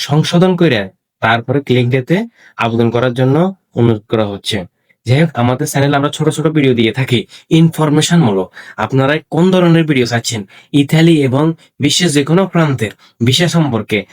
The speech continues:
আমাদেরকে কমেন্টে জানান, আপনাদেরকে আমরা সুন্দরভাবে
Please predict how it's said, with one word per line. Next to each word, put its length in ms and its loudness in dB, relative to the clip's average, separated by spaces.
আমাদেরকে 460 0
কমেন্টে 400 2
জানান, 260 2
আপনাদেরকে 400 -2
আমরা 160 0
সুন্দরভাবে 680 0